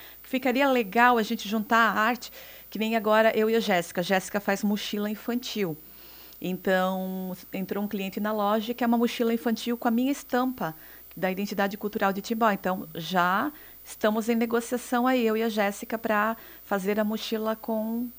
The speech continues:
o, a estampa da identidade cultural pra atender esse cliente. Isso que é o bacana, a gente vai um pouquinho além do que aquilo que a gente tem de proposta inicial,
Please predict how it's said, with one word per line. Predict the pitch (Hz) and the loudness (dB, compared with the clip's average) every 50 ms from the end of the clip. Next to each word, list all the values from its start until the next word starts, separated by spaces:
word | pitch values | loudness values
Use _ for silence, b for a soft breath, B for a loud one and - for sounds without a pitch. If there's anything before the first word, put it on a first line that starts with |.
| - - - - | -20 -20 -10 -6
o, | - 202 196 202 - - 202 | -4 -2 -2 -2 -2 -2 -2
a | 202 208 | -2 -2
estampa | 208 - - - 208 196 190 208 | -2 -4 -6 -4 -4 -4 -4 -4
da | 196 196 | -4 -4
identidade | 202 185 202 202 - 208 185 196 196 196 208 | -4 -4 -4 -4 -4 -2 0 0 0 -2 -4
cultural | - - 208 - 208 202 190 185 | -6 -6 -6 -4 -2 -2 -2 -2
pra | - 202 | -4 -6
atender | - 214 196 190 196 | -6 -4 -4 -4 -4
esse | 202 - - | -4 -4 -4
cliente. | - 233 233 233 214 190 - - - B B B B B B B B B B | 0 2 2 2 2 0 -4 -8 -14 B B B B B B B B B B
Isso | - - - - 294 | -10 -8 -8 -8 -2
que | - - | 0 2
é | 233 | 2
o | |
bacana, | 202 190 185 190 - - - 190 185 185 | 4 4 2 2 2 0 -2 0 0 0
a | |
gente | 190 202 202 - 214 | -2 -2 -2 -2 0
vai | 208 220 220 | 0 0 0
um | |
pouquinho | 208 - 220 - - 277 330 349 | -2 -4 -6 -6 -6 -4 -2 0
além | 302 269 247 240 240 247 254 254 240 214 | 2 4 4 4 4 4 4 2 2 2
do | 180 208 | 0 -2
que | 202 - 202 | -2 -2 -4
aquilo | 196 - - 220 208 214 | -6 -4 -4 -4 -4 -2
que | 208 - | -2 -2
a | 208 202 | -2 -2
gente | 185 202 196 202 - | -2 -4 -6 -6 -8
tem | 202 - - 190 220 | -6 -4 -2 -2 -2
de | 208 185 202 | -2 -4 -4
proposta | - 202 190 - 180 170 180 - - 196 | -4 -6 -4 -2 -2 -2 -2 -4 -4 -4
inicial, | 190 185 190 - - - 220 202 175 165 156 147 | -4 -4 -4 -6 -8 -6 -2 -2 0 -2 -2 -4